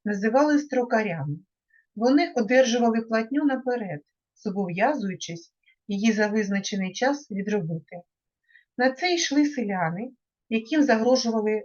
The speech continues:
забрати хату за несплату податків чи з метою заробити грошей для відкупу сина від рекрутчини. Це й спричинило появу строкарських пісень.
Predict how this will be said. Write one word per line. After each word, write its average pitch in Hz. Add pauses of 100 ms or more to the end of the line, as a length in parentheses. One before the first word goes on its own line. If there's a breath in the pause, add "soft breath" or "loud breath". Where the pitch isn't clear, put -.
забрати 190
хату 220
за 196
несплату 196
податків 196 (320)
чи 202
з 175
метою 220
заробити 202
грошей 240
для 175
відкупу 226
сина 190
від 185 (360)
рекрутчини. 170 (880 soft breath)
Це 294
й 339
спричинило 254
появу 202
строкарських 196
пісень. 180